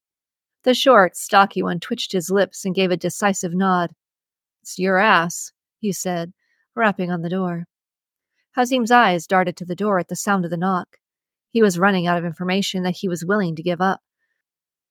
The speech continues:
Fear shortened his breaths as he thought of who would enter the room next. What if it was someone who specialized in pain? He didn't think he'd survive waterboarding or any other type of torture.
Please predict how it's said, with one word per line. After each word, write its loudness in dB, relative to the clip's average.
Fear 4
shortened -4
his -2
breaths 2
as 4
he 4
thought 4
of 0
who 2
would 2
enter -2
the -2
room 0
next. -6
What 0
if -6
it -4
was -4
someone -2
who -2
specialized -4
in -2
pain? -2
He 2
didn't 4
think -6
he'd -10
survive 0
waterboarding -2
or 2
any 4
other 2
type -2
of -8
torture. -2